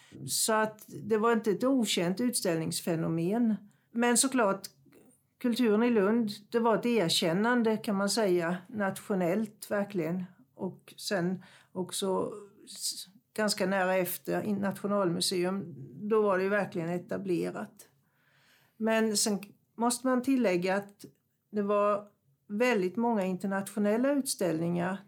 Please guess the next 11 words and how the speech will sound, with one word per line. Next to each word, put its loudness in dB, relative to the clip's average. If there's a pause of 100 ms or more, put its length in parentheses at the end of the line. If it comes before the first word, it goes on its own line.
(100)
tidigare -2 (540)
där 0
svenskt 0
studioglas 0 (280)
fick -6
en -2
framskjuten -2
plats. -4
Ett -8
ställe 2 (380)
som -2